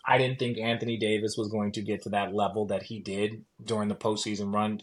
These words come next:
Kudos to Anthony Davis. That's what we want from him. That's what we saw in the bubble.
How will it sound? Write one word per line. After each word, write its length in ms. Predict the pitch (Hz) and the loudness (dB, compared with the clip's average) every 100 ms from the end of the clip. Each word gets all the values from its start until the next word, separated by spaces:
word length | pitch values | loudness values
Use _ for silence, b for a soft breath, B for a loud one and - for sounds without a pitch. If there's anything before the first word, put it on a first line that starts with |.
| - | -6
Kudos 400 | 123 110 104 - | -2 2 2 0
to 80 | |
Anthony 260 | 104 101 104 | -4 -2 -2
Davis. 380 | 104 107 104 - | 0 0 0 2
That's 260 | 123 120 | 2 2
what 220 | 120 110 113 | 0 -4 -4
we 160 | 110 | -4
want 280 | 101 104 113 | -4 -4 -4
from 180 | 120 113 | -4 0
him. 180 | 117 113 | 0 0
That's 240 | 104 110 | 0 0
what 140 | 107 107 | -2 -2
we 100 | 107 | -2
saw 240 | - 110 | 0 0
in 80 | 107 | 0
the 80 | 95 | 0
bubble. 460 | 107 107 110 107 | 0 4 4 2